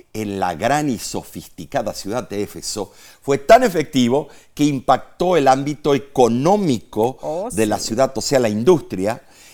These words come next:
Speaker 1: especialmente el turismo enfocado en el templo de Artemisa, eh, Diana.
Speaker 2: Claro.
Speaker 1: Eh, era algo colosal.
Speaker 2: Oh, sí.
Speaker 1: Esa magnífica estructura se hizo legendaria por sus grandiosas dimensiones,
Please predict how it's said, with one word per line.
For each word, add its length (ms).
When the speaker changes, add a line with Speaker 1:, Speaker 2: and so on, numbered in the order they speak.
Speaker 1:
especialmente 760
el 180
turismo 440
enfocado 560
en 60
el 220
templo 420
de 140
Artemisa, 1000
eh, 480
Diana. 500
Speaker 2:
Claro. 380
Speaker 1:
Eh, 300
era 320
algo 380
colosal. 760
Speaker 2:
Oh, 180
sí. 260
Speaker 1:
Esa 340
magnífica 800
estructura 680
se 220
hizo 340
legendaria 680
por 140
sus 240
grandiosas 600
dimensiones, 840